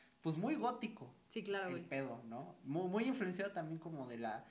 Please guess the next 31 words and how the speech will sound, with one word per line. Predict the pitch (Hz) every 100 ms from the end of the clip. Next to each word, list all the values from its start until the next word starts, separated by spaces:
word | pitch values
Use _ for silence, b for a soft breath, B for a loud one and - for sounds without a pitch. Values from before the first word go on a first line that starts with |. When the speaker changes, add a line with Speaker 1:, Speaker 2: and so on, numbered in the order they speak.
| B B -
Speaker 1:
de | 120 117
la | 113 110 107 101 85
ola | 113 127 127 117 104 104 - 110
de, | 110 110 104 104 - - -
de | 107
los | 107
poperos, | - 113 - 120 117 110 113
¿no? | 110 -
Que | 117
iban | 117 110
a |
finales | 107 117 117 113 113
de | 107
los | 107 117
noventa, | 110 117 117 113 110 -
principios | 113 113 - 113
de | 110
los | 104 104
dos | 101
mil, | 107 107
ya | 120 120
ves | -
que | 113
todos | - 95
eran | 117 110
bien | 110 110
pinches | 131 - 117
extraños. | - - 127 208 -
Speaker 2:
Sí, | - 202
güey, | 190 180
claro. | 196 185